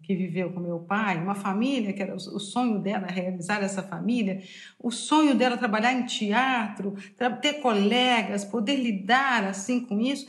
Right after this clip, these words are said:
Então, toda a sua espiritualidade, a sua sabedoria de alma estava presente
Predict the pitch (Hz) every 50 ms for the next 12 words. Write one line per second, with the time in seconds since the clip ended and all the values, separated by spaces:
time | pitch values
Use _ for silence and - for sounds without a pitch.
0 | - - - _ - 330 294 - - 381 392 349 330 - - 254 247 226 - -
1 | - 226 214 220 208 - 196 180 180 175 190 190 196 226 - 240 202 190 190 -
2 | 214 226 220 - 247 214 202 202 185 190 185 180 202 196 - 185 185 175 196 220
3 | 269 269 247 247 240 - - - 302 311 349 359 330 277 247 - - 208 208 202
4 | 180 170 185 190 196 196 190 190 - - -